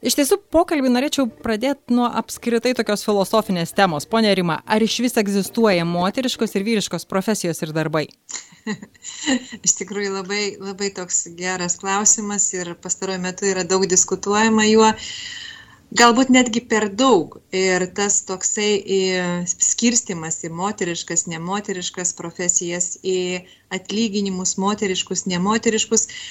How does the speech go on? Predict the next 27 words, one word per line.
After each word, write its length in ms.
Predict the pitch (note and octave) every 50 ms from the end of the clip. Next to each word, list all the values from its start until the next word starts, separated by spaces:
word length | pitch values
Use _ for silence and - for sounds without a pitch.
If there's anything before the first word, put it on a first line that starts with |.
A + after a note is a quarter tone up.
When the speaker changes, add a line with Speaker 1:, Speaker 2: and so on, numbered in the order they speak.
| - - - -
Speaker 2:
aš 140 | G#3+ - -
sakyčiau, 320 | A#3 A#3 A#3+ A#3 - A#3
nėra 300 | A3 A3 A3+ A3+ A#3 A3+ G3+
visiškai 460 | G3+ G3 - G3+ - - - G3+ G3
teisingas. 720 | G3 G3 F#3 F3+ - - A3+ G#3 F#3+ E3+ D3 C#3 C3+ - - - - - _ _
E, 400 | - F3+ F3+ F3+ F3+ F3 F3 F3
nereikėtų 600 | E3+ G3 G#3 A#3+ A#3+ B3+ A#3+ B3 A3 G3 G3 F#3+ F3+
to 140 | - F3+ E3+
daryti, 400 | E3 F3+ F#3 A3 B3 A#3+ - A3
nes 240 | G#3 G#3 G#3 -
tai 160 | - - G#3+ G#3
yra 140 | G#3 G#3 G3+
tiesiog 320 | - G#3+ - - B3 B3 -
per 140 | A3 G#3
daug 240 | G3+ G#3+ G#3+ G#3 F#3
eskaluojama 760 | F#3 F#3 - - - F#3+ G3 G#3+ A3+ A#3+ - A3+ A3 A3+ A3 G#3+ - - - - - -
ir 180 | - A3 G#3+ -
sukeliama 640 | - - A#3 A3 - A3 G3 G3+ G3+ F#3+ G3 F#3+ F#3
daug 320 | G#3 G#3+ G#3+ G3 F#3 F#3+
bereikalingų 720 | F3 G3 G#3 G3+ G3+ - - F#3+ F#3 G3+ G#3 G3+ F3+ F3+
diskusijų. 640 | F3 E3+ E3+ - - - G3+ F#3 - - - G2 - - - _ - - - - - - - - _ _
Man 240 | - G3+ A3 A#3 B3
atrodo, 400 | A#3+ A#3+ A#3+ A#3+ A#3+ A3 A#3 A3+
kad, 320 | - A3+ G#3+ G3+ F#3 F#3+
e, 320 | G3 G3 F#3+ F#3+ F#3 F#3 - _ _ _ _ _ -
darbinėje 580 | F#3+ G3 F#3+ F#3 F#3 B3 A#3+ A#3+ G#3+ F3+ E3 E3 -
prasmėje 640 | E3+ E3+ E3 - - E3+ E3 D#3+ D#3+ D#3+ D#3 D3